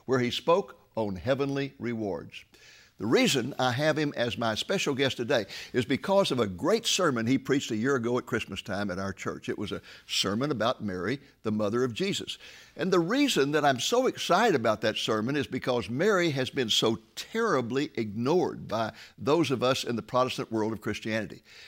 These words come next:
This has always bugged me. So when he devoted a whole sermon to her, I just wanted to jump up out of my seat and yell, "At long last, hallelujah." <laughs> Glenn, why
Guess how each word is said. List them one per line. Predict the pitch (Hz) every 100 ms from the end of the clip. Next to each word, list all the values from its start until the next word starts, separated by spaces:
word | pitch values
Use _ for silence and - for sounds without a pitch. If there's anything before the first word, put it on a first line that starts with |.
| -
This | - 156
has | 139
always | 147 240 180 113
bugged | 95 131 175
me. | 90 - _ -
So | - 180 139
when | 147 127
he | 240
devoted | 240 147 151 214 160
a | 104
whole | 165 220
sermon | 170 185 226 160 120
to | 123
her, | 131 147
I | 226
just | 233 151
wanted | 165 120 113
to |
jump | 95 202 247
up | 196 -
out | 170
of | 156
my | 139
seat | - 175 185
and | 139
yell, | 135 147 - - -
"At | 120 -
long | 127 127 160 190 196 190
last, | 147 151 160 165 -
hallelujah." | - - 139 151 127 131 107 - - -
<laughs> | - - - -
Glenn, | 139 202 214 170 - - - - -
why | 139 180 202 208 202